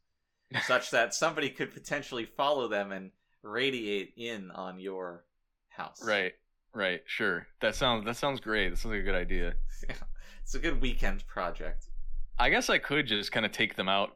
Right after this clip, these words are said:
Speaker 1: g-, like, go for a walk and just stick them random places.
Speaker 2: Yeah, that's what I do with change that I don't want. Like, if I ever get a, um,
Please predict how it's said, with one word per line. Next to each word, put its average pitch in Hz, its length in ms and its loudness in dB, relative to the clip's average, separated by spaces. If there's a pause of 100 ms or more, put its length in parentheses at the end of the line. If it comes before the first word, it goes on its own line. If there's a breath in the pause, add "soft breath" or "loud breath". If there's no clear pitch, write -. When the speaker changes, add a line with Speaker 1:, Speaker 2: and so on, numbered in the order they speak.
(120)
Speaker 1:
g-, - 80 -8
like, 95 140 0
go 107 140 -2
for 98 160 -4
a 90 40 0
walk 92 240 2
and 90 80 -10
just 90 120 -8
stick - 280 -6
them 90 140 -4
random 87 280 -6
places. 90 540 -8 (160)
Speaker 2:
Yeah, 254 220 -6 (400)
that's 233 200 -4
what 359 80 0
I 247 80 6
do 175 200 0
with 151 200 -2
change 143 400 -6
that 92 100 -8
I 92 80 0
don't 90 200 -8
want. 80 260 -10 (880)
Like, 113 180 -6
if 117 80 -16
I 151 140 4
ever 139 200 -4
get 110 240 0
a, 98 180 -2
um, 85 380 -6